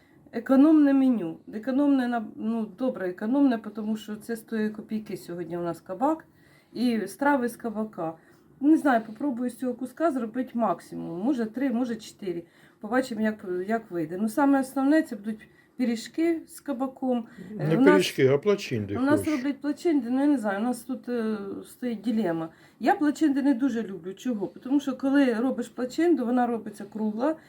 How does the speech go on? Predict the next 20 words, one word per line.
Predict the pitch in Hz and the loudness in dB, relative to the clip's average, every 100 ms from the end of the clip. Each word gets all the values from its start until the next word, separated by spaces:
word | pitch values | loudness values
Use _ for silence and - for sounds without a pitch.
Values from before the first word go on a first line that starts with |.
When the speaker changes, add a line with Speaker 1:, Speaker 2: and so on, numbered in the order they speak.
| - _ | -20 _
Speaker 1:
і | 226 | 0
отак | 254 240 302 320 | 0 2 0 2
от | 277 | -6
складається. | - - 233 214 196 170 - | -8 -8 -6 0 0 0 -6
І | |
там | 190 294 254 | -4 -2 0
більше | 208 277 - | 0 0 0
рубців | 254 247 - 302 302 | -2 -4 -2 0 0
і | 233 | -2
більше | 254 247 247 | -6 -10 -12
тіста. | 226 185 165 - 160 - - - | -12 -14 -14 -14 -16 -16 -20 -8
А | 214 | -2
коли | 240 294 | 4 6
робиться | 311 269 269 285 | 6 4 2 0
один | 240 240 | 2 0
великий | 254 254 254 233 | 2 0 -2 -8
пиріжок, | 262 247 254 349 - | -4 -4 0 0 0
то | 233 | -6
рубець | 226 302 - | 0 0 -2
один. | 233 175 160 | -8 -6 -8